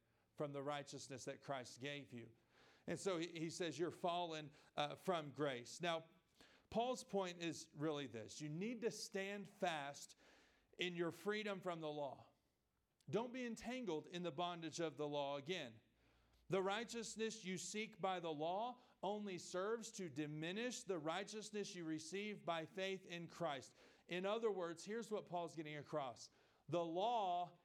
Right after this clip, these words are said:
is not the true force of righteousness in your life. It's not really what produces righteousness. It can't. The law produces sin.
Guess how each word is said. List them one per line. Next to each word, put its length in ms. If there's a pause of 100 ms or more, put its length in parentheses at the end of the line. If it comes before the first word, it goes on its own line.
(120)
is 320
not 460 (260)
the 140
true 640 (320)
force 580
of 220
righteousness 680
in 100
your 120
life. 400 (720)
It's 160
not 180
really 220
what 180
produces 480
righteousness. 760 (640)
It 180
can't. 440 (1040)
The 100
law 280
produces 540
sin. 320